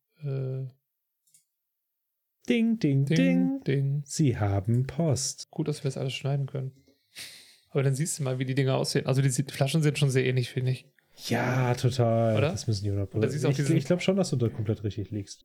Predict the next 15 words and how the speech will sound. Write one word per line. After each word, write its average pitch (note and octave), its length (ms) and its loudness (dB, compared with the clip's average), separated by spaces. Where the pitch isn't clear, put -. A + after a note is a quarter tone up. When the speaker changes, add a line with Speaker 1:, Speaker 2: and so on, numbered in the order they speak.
Speaker 1:
Da C#3 100 -2
siehst C#3 160 -4
du D3 60 0
auch - 20 0
diesen C3 220 -2
Drehverschluss C#3 580 -4
oben. C#3 240 -6
Speaker 2:
Hässlich D3+ 560 -2
wie D3+ 40 0
die C#3+ 140 0
Nacht, C#3 260 -2
die G#2+ 60 -2
Flaschen, G#2+ 340 0
aber A#2 160 2
gut. - 300 -6